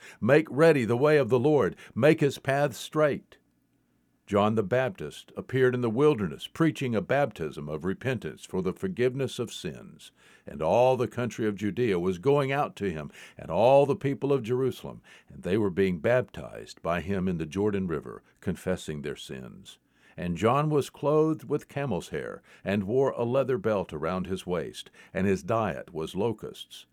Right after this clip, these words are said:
and wild honey. And he was preaching and saying, "After me comes one who is mightier than I, and I am not even fit to stoop down and untie the thong of his sandals. I baptized you with water, but he will baptize you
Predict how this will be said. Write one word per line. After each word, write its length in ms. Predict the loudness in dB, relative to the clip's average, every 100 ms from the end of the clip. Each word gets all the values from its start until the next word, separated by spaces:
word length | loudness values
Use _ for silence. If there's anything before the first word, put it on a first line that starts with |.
| _ -12
and 200 | -8 -4
wild 380 | -2 0 -2
honey. 400 | -6 -12 -12 -18 _ _ _ _ _ _ -20
And 120 | -8
he 100 | -4
was 160 | -4 -2
preaching 440 | -2 -2 -4 -4
and 140 | -4 -4
saying, 460 | -2 0 -2 -4 _ -20 -20 -10
"After 380 | 0 0 0 0
me 260 | 0 0 -2
comes 300 | -4 -4 -2
one 220 | -2 -2
who 160 | -2
is 140 | -2 -2
mightier 520 | -2 0 -4 -6 -8
than 220 | -10 -12
I, 400 | -12 -10 -14 -20 _ _ _ _ _
and 140 | -8 -2
I 160 | 0
am 160 | 0 -2
not 220 | 0 -2
even 260 | -2 -4 -4
fit 300 | -2 -4 -4
to 100 | -10
stoop 380 | -6 -6 -4
down 240 | -4 -2 -2
and 100 | -2
untie 440 | -4 -4 -6 -4
the 120 | -4
thong 360 | -6 -4 -4 -4
of 100 | -6
his 120 | -8
sandals. 680 | -8 -10 -10 -16 -18 -20 -20 _ _ -20 -20
I 240 | -4 2 2
baptized 720 | 4 2 0 -2 0 -2 -4
you 140 | -4
with 140 | -4 -2
water, 460 | -2 -2 -6 -16 _ _ _ _ -6
but 200 | -6 -4
he 260 | -4 -4
will 180 | -4 -8
baptize 600 | -4 -4 -2 -4 -4 -6
you 240 | -6 -8